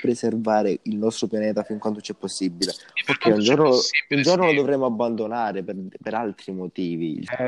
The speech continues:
Speaker 2: que-, questo sì, nel senso, mm, il Sole diventerà troppo caldo, la Terra dovrà, dovrà essere abbandonata e Marte ci darà qualche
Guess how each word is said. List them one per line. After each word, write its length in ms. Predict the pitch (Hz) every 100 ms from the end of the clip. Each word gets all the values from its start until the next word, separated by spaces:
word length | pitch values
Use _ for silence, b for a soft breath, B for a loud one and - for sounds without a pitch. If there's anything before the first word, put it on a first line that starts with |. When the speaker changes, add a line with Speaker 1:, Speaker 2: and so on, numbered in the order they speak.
| -
Speaker 2:
que-, 100 | 175 -
questo 360 | 185 - -
sì, 180 | 147 165
nel 160 | 117 117
senso, 840 | 135 127 117 123 120 117 117 113
mm, 440 | 110 107 107 104 107
il 100 | 113
Sole 180 | 143 123
diventerà 320 | 117 120 117
troppo 260 | 123 -
caldo, 440 | 120 143 143 139 131
la 100 | 120
Terra 240 | 127 123
dovrà, 520 | 117 113 110 107 104 104
dovrà 160 | 104
essere 200 | 107 113
abbandonata 420 | 107 117 147 165 135
e 40 |
Marte 320 | 123 120 -
ci 160 | - 117
darà 240 | 104 101
qualche 400 | 104 98 - 92